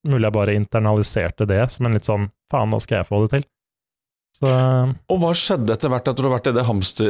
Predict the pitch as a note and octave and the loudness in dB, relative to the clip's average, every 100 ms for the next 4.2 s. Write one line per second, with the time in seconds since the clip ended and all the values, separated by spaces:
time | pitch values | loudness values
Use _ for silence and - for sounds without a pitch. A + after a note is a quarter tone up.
0 | G#2 B2+ A#2 A#2 B2+ B2 A2 F#2+ A#2+ A2 | 2 2 2 2 2 0 0 0 0 2
1 | B2 A#2+ B2 C3 C3 G#2+ G#2+ G2+ - _ | 0 0 -4 0 0 0 -2 -4 -8 _
2 | - C#3+ C#3 C#3 C#3+ C3 B2+ B2+ C#3 A2+ | -2 2 2 2 0 -2 0 0 0 0
3 | - E3 E3 C3+ B2 B2 A#2 - A2 A2 | 0 -2 -2 -2 0 0 0 0 0 2
4 | G#2+ A2 | 2 0